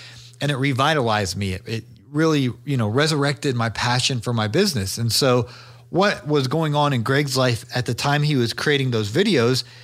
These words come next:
is he was also seeing a transformation in his health and fitness. And he was going to the gym and doing some, um, workout videos and things of that nature. And so he kinda had his eye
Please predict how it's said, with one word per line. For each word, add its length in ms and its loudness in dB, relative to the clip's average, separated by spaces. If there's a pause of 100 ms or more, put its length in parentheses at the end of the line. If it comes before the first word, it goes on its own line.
(260)
is 240 2
he 100 0
was 160 2
also 600 2 (160)
seeing 260 -2
a 20 0
transformation 840 0
in 220 -2
his 180 0
health 280 0
and 140 -4
fitness. 380 -2
And 100 0
he 60 2
was 100 0
going 300 0
to 100 -2
the 100 0
gym 420 -2 (600)
and 140 -2
doing 280 2
some, 460 2 (340)
um, 280 -4
workout 580 2
videos 480 2
and 100 -2
things 220 0
of 80 0
that 240 0
nature. 320 0
And 100 0
so 200 2
he 120 2
kinda 300 0
had 220 2
his 280 0
eye 380 0